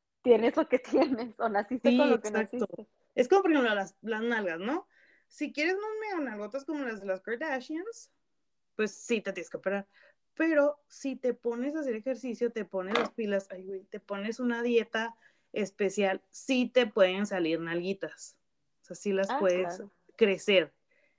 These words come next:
Speaker 2: El abdomen, bueno, ya es otro rollo, pero pues también como quiera te baja la panza. Y ya,
Speaker 1: Sí,
Speaker 2: ok.
Speaker 1: bueno, el abdomen, o sea,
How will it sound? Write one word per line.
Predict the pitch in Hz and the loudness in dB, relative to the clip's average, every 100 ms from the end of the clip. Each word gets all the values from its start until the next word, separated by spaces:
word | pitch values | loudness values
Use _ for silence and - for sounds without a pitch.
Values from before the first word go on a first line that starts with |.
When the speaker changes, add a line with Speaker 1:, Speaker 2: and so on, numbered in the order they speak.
| _ | _
Speaker 2:
El | - 233 | 0 2
abdomen, | 214 196 247 269 277 294 269 | 2 -2 -2 -2 -2 -2 -6
bueno, | 202 202 190 180 202 _ _ _ _ _ _ _ _ | -2 0 -2 -8 -12 _ _ _ _ _ _ _ _
ya | - 196 240 247 | -12 -2 2 2
es | 254 | 2
otro | 269 262 | 2 2
rollo, | 240 277 285 277 | 2 2 2 2
pero | 226 202 | -4 -8
pues | 208 | -10
también | 220 214 214 208 | -10 -8 -8 -10
como | 208 196 190 | -10 -10 -4
quiera | 196 | -4
te | 180 185 | -2 -2
baja | 165 190 | -2 -6
la | 196 | -8
panza. | 160 151 _ _ _ _ _ _ _ _ _ _ _ _ | -10 -20 _ _ _ _ _ _ _ _ _ _ _ _
Y | 185 170 | -14 -14
ya, | - | -4
Speaker 1:
Sí, | 311 | -2
Speaker 2:
ok. | 302 | 2
Speaker 1:
bueno, | 330 330 294 | 2 2 4
el | 311 | 4
abdomen, | 294 262 285 330 349 349 294 | 6 6 4 2 0 -2 -2
o | - | 0
sea, | 247 254 220 190 180 - | 0 2 2 2 -2 -6